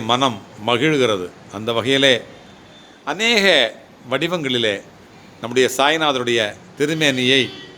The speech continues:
அழகுற வடிவமைத்து பார்த்து மகிழ்ந்து தரிசித்து பயன்பெறுகிறார்கள். உள்ளம் குளிரச் செய்கின்ற வகையிலே நம்முடைய உள்ளத்தையும் அவர்களுடைய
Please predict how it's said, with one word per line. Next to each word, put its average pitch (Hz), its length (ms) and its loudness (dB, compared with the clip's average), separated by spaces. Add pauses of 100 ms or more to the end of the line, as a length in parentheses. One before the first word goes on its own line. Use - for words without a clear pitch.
(600)
அழகுற 151 400 2 (380)
வடிவமைத்து 135 640 -4 (1120)
பார்த்து 143 420 2 (720)
மகிழ்ந்து 139 440 -2 (440)
தரிசித்து 139 540 0 (840)
பயன்பெறுகிறார்கள். 131 880 2 (1120)
உள்ளம் 143 340 4 (160)
குளிரச் 143 420 0
செய்கின்ற 123 360 -2 (100)
வகையிலே 131 420 2 (840)
நம்முடைய 151 400 0
உள்ளத்தையும் 160 500 -2 (760)
அவர்களுடைய 151 500 2